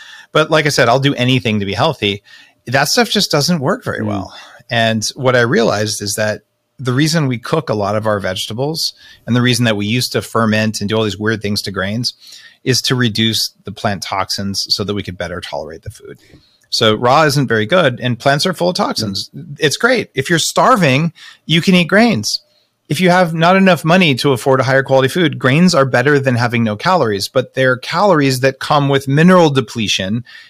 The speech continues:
Speaker 1: and irritation of the gut and the immune system.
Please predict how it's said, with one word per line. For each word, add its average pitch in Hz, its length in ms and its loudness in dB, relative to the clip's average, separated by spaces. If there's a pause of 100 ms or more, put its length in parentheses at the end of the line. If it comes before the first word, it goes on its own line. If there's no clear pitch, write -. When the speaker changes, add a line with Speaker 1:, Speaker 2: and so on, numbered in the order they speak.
(100)
Speaker 1:
and 127 240 -2
irritation 135 580 2
of 113 140 -2
the 123 80 0
gut 101 380 -2
and 117 180 -2
the 123 60 0
immune 233 220 2
system. - 340 -8